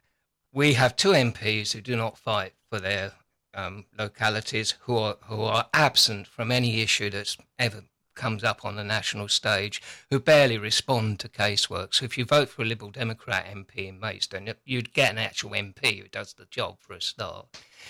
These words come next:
On a national level, we would try, because Maidstone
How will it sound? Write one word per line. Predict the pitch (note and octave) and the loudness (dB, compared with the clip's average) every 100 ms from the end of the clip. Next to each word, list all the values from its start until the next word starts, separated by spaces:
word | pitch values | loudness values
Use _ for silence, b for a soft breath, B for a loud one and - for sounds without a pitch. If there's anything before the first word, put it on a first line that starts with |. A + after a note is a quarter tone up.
| B B | B B
On | C3+ B2 | 0 4
a | |
national | C#3 E3 - A2 F#2+ | 8 8 6 2 -2
level, | F#2 G2+ G#2+ A2 - b b _ _ _ _ | -4 -2 -2 -2 -6 b b _ _ _ _
we | B2+ | -6
would | A2+ - | -4 -2
try, | C3 A#2+ A2+ - _ _ _ _ | 2 2 2 -6 _ _ _ _
because | B2+ - C#3 A#2 | -12 -6 -4 -2
Maidstone | A2+ F2+ - G#2 G2+ | -4 -4 -6 -6 -8